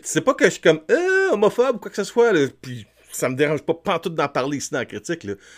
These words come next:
C'est juste que si ça sert l'histoire, go for it. Mais là-dedans, il, exemple, ce que je viens de vous parler de là, ça sert à rien, là. Ça, ça amène rien au, euh,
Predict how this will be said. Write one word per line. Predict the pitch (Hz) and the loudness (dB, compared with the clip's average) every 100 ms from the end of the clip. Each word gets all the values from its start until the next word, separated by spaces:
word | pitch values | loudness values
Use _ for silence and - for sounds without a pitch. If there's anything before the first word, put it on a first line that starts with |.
| - | -18
C'est | - 196 | -2 0
juste | 262 | 2
que | 196 175 165 _ _ _ _ | 2 4 2 _ _ _ _
si | - - - 254 285 | -14 -8 -6 -4 -4
ça | - - 165 139 | -4 -4 0 0
sert | - - 170 220 233 165 | 0 -2 0 2 2 2
l'histoire, | 151 143 - 120 180 226 180 - _ - - - | 0 -4 -4 2 2 4 0 -2 _ -10 -10 -8
go | - 214 | 8 10
for | - 135 123 90 | 10 6 4 2
it. | - _ _ _ _ - | -2 _ _ _ _ -8
Mais | 123 131 | 0 0
là-dedans, | 120 120 135 127 113 151 202 247 180 _ _ _ _ _ _ _ _ | 0 -6 -6 -6 -2 -2 0 -4 -6 _ _ _ _ _ _ _ _
il, | 117 120 107 - | -12 -10 -12 -6
exemple, | 143 120 151 165 120 | -4 -2 0 -2 -4
ce | 101 | -2
que | 135 | -2
je | |
viens | 127 | 0
de | 135 | -2
vous | 113 | -2
parler | 110 110 | -4 -4
de | 92 | -6
là, | 135 202 | -4 -4
ça | - - _ - - | -6 -18 _ -20 -14
sert | - - - | -12 -12 -12
à | - 117 - | -12 -12 -12
rien, | 98 113 139 101 | -10 -6 -6 -6
là. | 90 | -12
Ça, | 85 - | -18 -16
ça | - | -10
amène | 92 123 113 | -8 -6 -8
rien | - 110 147 143 | -10 -8 -8 -8
au, | 95 92 92 | -10 -14 -14
euh, | 87 85 | -16 -16